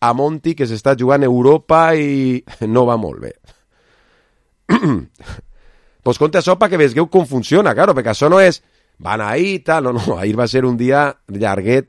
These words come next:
raro, complicat, i damunt quatre zero les costelles. Jo vaig pensar, "Menos mal que no hem anat a Karabakh, perquè si tornem de Karabakh en un quatre zero, vuit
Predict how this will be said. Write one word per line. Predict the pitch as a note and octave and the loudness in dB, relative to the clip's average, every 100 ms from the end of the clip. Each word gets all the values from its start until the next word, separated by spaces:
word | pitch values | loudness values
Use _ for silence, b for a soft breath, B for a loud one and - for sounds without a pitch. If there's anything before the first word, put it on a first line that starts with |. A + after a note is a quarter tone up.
| _ | _
raro, | - A2 B2 C#3+ C#3+ | -8 -2 0 0 0
complicat, | B2 A#2 A2+ G2+ - C3 D3 | -2 -4 -2 -4 2 2 2
i | A2+ | -2
damunt | G#2+ C3+ D3 - _ _ | -2 -2 -4 -8 _ _
quatre | - C3 B2+ | -2 -2 -2
zero | A#2+ B2 A#2+ | -4 -4 -4
les | - | -6
costelles. | A#2 B2+ G2 D2+ - _ _ _ _ _ _ G#2+ | -6 -4 -4 -8 -16 _ _ _ _ _ _ -2
Jo | |
vaig | B2 - | -2 0
pensar, | A#2 G#2+ | -2 -2
"Menos | F#2+ G#2+ A#2+ G#2+ | -2 0 0 -2
mal | A2 C3 | -2 -4
que | - D3 | -4 -2
no | |
hem | B2 | -2
anat | G2 F#2 | -4 -8
a | E2+ | -12
Karabakh, | E2 F2+ C3 - _ | -12 -10 -12 -14 _
perquè | - D#2 D#2+ | -18 -16 -14
si | - E2+ | -16 -12
tornem | E2+ E2 F#2+ | -10 -6 -6
de | G2 F#2+ | -6 -8
Karabakh | G2 A2+ A2 D2 | -8 -8 -10 -12
en | G2+ | -14
un | |
quatre | G2 G2+ F#2+ G2 | -8 -8 -8 -6
zero, | A#2 E2+ | -6 -4
vuit | E2+ A#2+ A2+ | -4 -2 -2